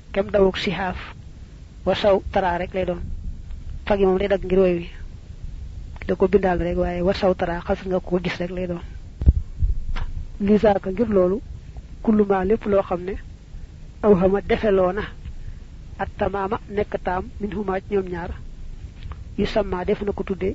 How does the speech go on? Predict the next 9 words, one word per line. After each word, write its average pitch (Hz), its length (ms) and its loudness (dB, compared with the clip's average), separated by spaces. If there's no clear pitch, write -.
waafiyan 185 540 0
waaf, 180 260 2
mata 196 260 2
yahimu 190 300 2
saa 196 140 2
yoo 202 80 6
xam 196 140 -6
dana 196 140 -2
gaar. 190 220 -2